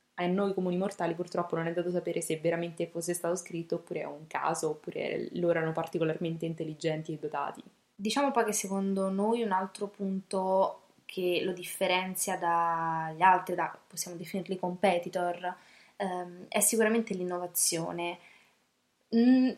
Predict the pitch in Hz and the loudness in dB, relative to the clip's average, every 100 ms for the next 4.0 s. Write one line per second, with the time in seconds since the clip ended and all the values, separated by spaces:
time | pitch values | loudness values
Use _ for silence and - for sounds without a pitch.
0 | - 247 320 240 208 - 277 240 226 220 | 0 4 4 4 0 4 4 2 0 0
1 | - - 180 165 160 175 196 208 226 247 | 0 -2 2 4 4 2 0 0 0 -2
2 | 285 220 220 254 254 254 262 294 294 294 | 0 2 4 4 4 6 4 2 -2 0
3 | 294 285 - - 185 185 190 196 202 208 | 2 2 -4 -4 0 2 2 6 6 6